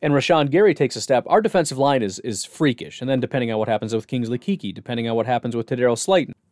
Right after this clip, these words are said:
right? There's so much in flux along the defensive line from edge through, through to the other edge. Linebacker, I don't have a massive amount of,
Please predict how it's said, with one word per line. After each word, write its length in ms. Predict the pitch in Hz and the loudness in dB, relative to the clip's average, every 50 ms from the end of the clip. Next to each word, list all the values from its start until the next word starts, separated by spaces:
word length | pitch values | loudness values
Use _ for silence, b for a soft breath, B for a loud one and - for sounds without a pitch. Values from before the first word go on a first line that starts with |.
| _ _ - | _ _ -2
right? 120 | - 139 131 | 0 2 2
There's 160 | 143 139 - | 2 2 2
so 320 | - - - - 240 226 | 2 0 2 4 4 4
much 240 | 220 202 190 180 - | 4 4 2 2 2
in 80 | 175 147 | 0 -2
flux 400 | - - 170 170 160 147 - - | -2 2 4 4 4 4 2 0
along 280 | 135 127 135 135 131 | 0 2 2 2 2
the 80 | 120 120 | 0 -2
defensive 380 | 113 110 - 131 120 - 123 120 | -4 -2 -4 -4 -4 -4 -4 -2
line 220 | 120 120 117 113 | 0 0 0 -2
from 200 | - - 113 101 | -4 -6 -10 -8
edge 340 | - 123 123 117 117 - - | -6 -4 -4 -4 -6 -8 -12
through, 520 | - - 120 117 113 110 110 107 104 - - - _ _ _ _ | -12 -8 -6 -6 -4 -4 -6 -8 -10 -12 -16 -20 _ _ _ _
through 380 | - - - 120 113 107 104 | -16 -8 -4 -4 -4 -4 -6
to 140 | 104 - 120 | -8 -8 -6
the 140 | 107 107 101 | -2 -2 -2
other 200 | 98 98 98 98 | -2 -2 -2 -4
edge. 320 | 92 - 73 71 69 - - _ _ _ _ _ _ _ - | -6 -8 -10 -16 -20 -20 -20 _ _ _ _ _ _ _ -4
Linebacker, 480 | 127 139 160 170 165 160 156 151 - 147 | 0 2 2 4 4 4 4 4 4 4
I 60 | 139 | 4
don't 160 | 135 135 127 | 4 2 2
have 140 | 139 131 120 | 0 0 0
a 40 | 113 | 0
massive 580 | 113 120 135 139 131 127 - 135 117 113 - - | 0 0 2 0 0 0 -2 -6 -6 -8 -12 -12
amount 320 | - 123 117 117 117 113 113 | -8 -6 -2 -2 -2 -2 -2
of, 140 | 104 101 | -4 -6